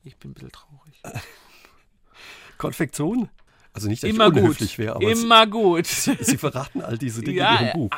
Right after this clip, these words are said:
Speaker 1: hab ich das da drin gesagt?
Speaker 2: Das haben Sie gesagt, das schreiben Sie
Speaker 1: In
Speaker 2: da.
Speaker 1: der habe ich gesagt, wie viel Konfektion ich hab?
Speaker 2: Also Sie schreiben flexibel. Aber
Speaker 1: Ja,
Speaker 2: immer
Speaker 1: flexibel.
Speaker 2: gut ist auch gut.
Speaker 1: Immer gut und flexibel.
Speaker 2: Immer gut und flexibel. Hobbys?
Speaker 1: Reiten.
Speaker 2: Reiten.
Speaker 1: Lesen.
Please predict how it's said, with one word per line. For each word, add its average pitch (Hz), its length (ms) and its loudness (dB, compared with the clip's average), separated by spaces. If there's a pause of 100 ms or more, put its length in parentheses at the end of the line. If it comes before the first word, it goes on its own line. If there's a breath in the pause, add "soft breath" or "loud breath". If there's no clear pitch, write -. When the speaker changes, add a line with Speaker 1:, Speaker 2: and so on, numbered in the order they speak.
(120)
Speaker 1:
hab 254 120 -2
ich 370 80 -2
das 392 140 -4
da 311 100 0
drin 285 160 -6
gesagt? 226 300 -2
Speaker 2:
Das - 140 -6
haben 113 100 -4
Sie 123 80 -8
gesagt, 190 320 -6
das 92 100 -12
schreiben 208 240 -12
Sie 117 100 -12
Speaker 1:
In 240 140 0
Speaker 2:
da. 175 60 -2
Speaker 1:
der 220 320 2
habe 403 140 -2
ich - 100 -12
gesagt, 262 260 -8
wie 240 80 -12
viel 226 140 -14
Konfektion 190 500 -10
ich 247 140 -12
hab? 320 120 -8 (140)
Speaker 2:
Also 107 140 -6
Sie 127 80 -6
schreiben 170 240 -6
flexibel. - 560 -8 (160)
Aber - 100 -8
Speaker 1:
Ja, - 120 4
Speaker 2:
immer - 160 2
Speaker 1:
flexibel. 285 240 -2
Speaker 2:
gut - 80 -4
ist 185 100 -4
auch 156 160 -6
gut. - 280 -16
Speaker 1:
Immer 190 220 -2
gut 262 200 -8
und 311 100 -8
flexibel. 170 560 -12
Speaker 2:
Immer 156 240 -8
gut 151 220 -14
und 127 80 -6
flexibel. 117 480 -12
Hobbys? 190 400 -10 (580 loud breath)
Speaker 1:
Reiten. 117 520 -18 (320)
Speaker 2:
Reiten. 92 380 -20 (120)
Speaker 1:
Lesen. 131 520 -14